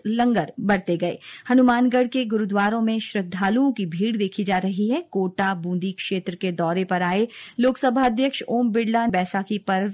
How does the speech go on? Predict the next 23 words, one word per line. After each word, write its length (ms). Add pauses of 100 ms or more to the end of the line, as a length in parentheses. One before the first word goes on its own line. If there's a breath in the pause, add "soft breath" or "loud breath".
(160)
पर 240 (280 loud breath)
गुरुद्वारा 540
अगमगढ़ 720 (280 loud breath)
साहिब 420
पहुंचे। 360
श्री 240
बिरला 360
ने 80
इस 280
अवसर 340
पर 240 (320 loud breath)
बैसाखी 520
की 120
शुभकामनाएं 680
दी 140
हैं। 200 (160 soft breath)
झुंझुनू 380
के 140
खेतड़ी 500
नगर 240
स्थित 320
गुरुद्वारे 560
में 240